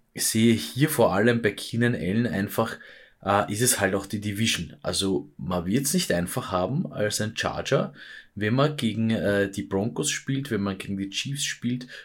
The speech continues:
oder wenn man gegen die Raiders spielt. Das heißt, man muss hier einfach punkten, punkten, punkten.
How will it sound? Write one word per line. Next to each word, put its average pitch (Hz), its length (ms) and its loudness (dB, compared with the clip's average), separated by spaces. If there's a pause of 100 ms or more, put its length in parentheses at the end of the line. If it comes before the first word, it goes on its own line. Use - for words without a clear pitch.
oder 107 260 2
wenn 107 140 0
man 104 120 0
gegen 98 200 -4
die 101 100 -4
Raiders 104 380 2
spielt. 98 420 -4
Das 101 160 -2
heißt, 95 220 0
man 101 260 -2
muss 135 220 2
hier 143 440 0
einfach - 560 -2 (120)
punkten, 143 640 -2
punkten, 120 520 -2
punkten. 127 640 -2